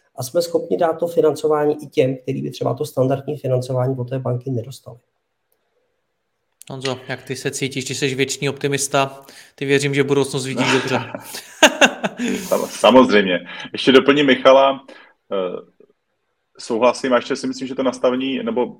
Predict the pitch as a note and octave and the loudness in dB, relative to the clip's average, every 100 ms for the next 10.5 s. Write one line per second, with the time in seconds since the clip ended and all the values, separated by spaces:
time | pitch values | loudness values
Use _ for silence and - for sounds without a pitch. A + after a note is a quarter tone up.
0 | - A#2+ A2+ A#2 B2 B2 A#2 A#2 - G#2+ | -6 -2 0 0 0 -2 -2 -4 -2 -2
1 | G#2+ G#2+ A#2+ A2+ G2 G2 G2 G2 G#2 G#2 | -4 -6 -8 -4 -2 -2 -4 -2 -2 0
2 | G#2 G2+ - A2 A#2 - G#2 G2 E2 G2+ | -2 -4 -4 -6 -6 -6 -6 -4 -2 -2
3 | G2 A2 G2+ G#2 - A#2 - G2 G#2 G#2 | -2 -2 -2 -4 -2 -6 -4 -2 -2 -2
4 | - - - - G#2 F#2+ F#2 F2+ F#2+ - | -6 -18 -8 -2 0 0 -2 -4 -4 -6
5 | G#2 G#2 G2+ G#2 G2+ G#2+ - G2+ G#2+ G#2+ | -2 2 2 2 2 0 0 0 4 6
6 | G#2+ G#2 F#2+ G2+ G2+ G#2+ G#2+ - - G#2+ | 6 4 -4 -4 0 0 0 -2 -6 -4
7 | A2+ - - - F#2+ F#2+ - - - - | -2 -2 -4 -6 -6 -6 -10 -20 -14 -8
8 | G2 G#2 G2 G#2+ - A2+ G2 G2 G2+ F#2+ | -2 0 2 2 2 0 2 0 -2 -2
9 | G#2+ G#2 G2+ G#2 G#2+ G#2 - G2+ G#2 G2 | -4 0 2 4 2 0 -2 0 0 0
10 | G#2+ G#2 G#2 A2+ | 2 2 2 0